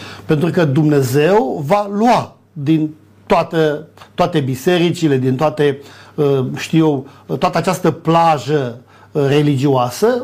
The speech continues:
Eu cred că va mântui mulți oameni, însă cu o condiție: ca omul acela să nu fi cunoscut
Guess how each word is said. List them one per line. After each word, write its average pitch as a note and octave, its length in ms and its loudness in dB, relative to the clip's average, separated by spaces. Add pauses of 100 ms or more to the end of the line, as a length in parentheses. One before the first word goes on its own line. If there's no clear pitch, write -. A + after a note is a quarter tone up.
(140)
Eu A#3 80 0
cred A#3 160 -2
că G#3 80 2
va F#3 120 2
mântui F#3 380 -4
mulți F3 520 0
oameni, C3+ 480 -2 (440)
însă G3+ 400 2
cu - 140 -2
o G3+ 100 4
condiție: E3 680 -4 (560)
ca E3+ 120 0
omul A3+ 200 2
acela G#3+ 300 0
să F#3+ 120 -4
nu F#3 120 2
fi F#3+ 140 -2
cunoscut F3 760 -2